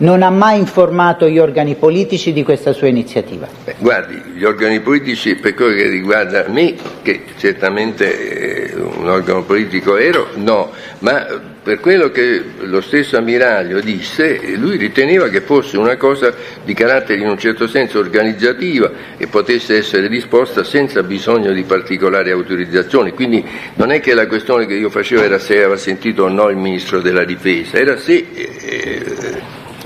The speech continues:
Speaker 2: chi aveva deciso questo.
Speaker 1: Ma il ministro della difesa le disse mai che l'ammiraglio Martini aveva trasmesso quella direttiva al ministero, al ministro della difesa nel mese di novembre del millenovecentonovanta?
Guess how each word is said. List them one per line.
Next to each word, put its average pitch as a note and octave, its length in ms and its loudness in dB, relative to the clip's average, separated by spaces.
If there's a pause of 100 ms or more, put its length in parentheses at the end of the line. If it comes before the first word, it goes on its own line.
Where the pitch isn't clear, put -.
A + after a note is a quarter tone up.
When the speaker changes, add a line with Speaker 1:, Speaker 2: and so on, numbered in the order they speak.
(460)
Speaker 2:
chi E3+ 380 2
aveva A2+ 380 4 (220)
deciso A#2 760 -2
questo. - 560 0 (380)
Speaker 1:
Ma A#2 120 2
il A#2+ 80 4
ministro D3+ 420 4
della D3 220 4
difesa D3 460 0
le C#3 180 2
disse E3 340 2
mai F3+ 260 0
che C#3+ 120 2
l'ammiraglio C#3+ 580 4
Martini D#3+ 560 2
aveva D3+ 360 4
trasmesso D3 1040 -2
quella D#3 260 4
direttiva D3 760 2
al D#3 220 2
ministero, D3 720 2
al D#3 220 2
ministro D3+ 440 0
della C3+ 200 4
difesa C3+ 540 0 (200)
nel E3+ 300 4
mese E3 400 4
di C#3+ 120 0
novembre D3 520 2
del C#3 140 2
millenovecentonovanta? C#3 1400 2